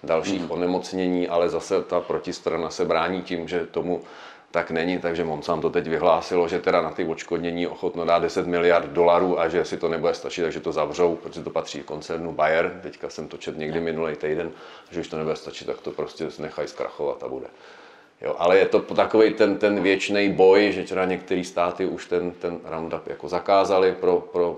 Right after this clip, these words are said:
Speaker 1: normální běžný použití. Světo-, Evropský úřad pro bezpečnost potravin jej považuje za bezpečný herbicid a tak dále, ale nebo pesticid, herbicid. <clears throat> Takže,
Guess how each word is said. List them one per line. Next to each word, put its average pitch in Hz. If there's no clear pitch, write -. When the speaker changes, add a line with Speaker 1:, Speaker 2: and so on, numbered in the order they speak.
Speaker 1:
normální 90
běžný 80
použití. 80
Světo-, 87
Evropský 82
úřad 80
pro 82
bezpečnost 87
potravin 82
jej 82
považuje 76
za 71
bezpečný 92
herbicid 85
a 76
tak 78
dále, 80
ale 82
nebo 73
pesticid, -
herbicid. 104
<clears throat> 107
Takže, 95